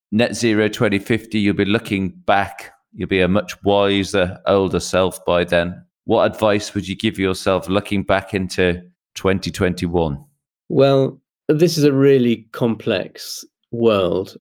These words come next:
Speaker 2: with so many subtle interactions and thinking, behavior, emotion. So I think I would say to myself, "Do less and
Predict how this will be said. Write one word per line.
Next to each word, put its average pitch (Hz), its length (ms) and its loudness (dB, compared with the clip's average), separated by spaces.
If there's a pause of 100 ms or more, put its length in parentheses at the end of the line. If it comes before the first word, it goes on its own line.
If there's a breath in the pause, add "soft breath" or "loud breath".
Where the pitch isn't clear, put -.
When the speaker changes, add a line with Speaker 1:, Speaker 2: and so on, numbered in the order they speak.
Speaker 2:
with 101 160 -2
so 127 340 2
many 104 720 0
subtle 120 400 0
interactions 98 1000 -4
and 104 160 -8
thinking, 101 460 -2
behavior, 92 760 -2 (220)
emotion. 98 800 0 (240)
So 131 240 2
I 131 80 2
think 151 260 0
I 127 140 0
would 110 140 -2
say 110 160 0
to 110 100 -8
myself, 95 420 -4
"Do 120 220 2
less 82 440 -4 (380)
and 104 500 0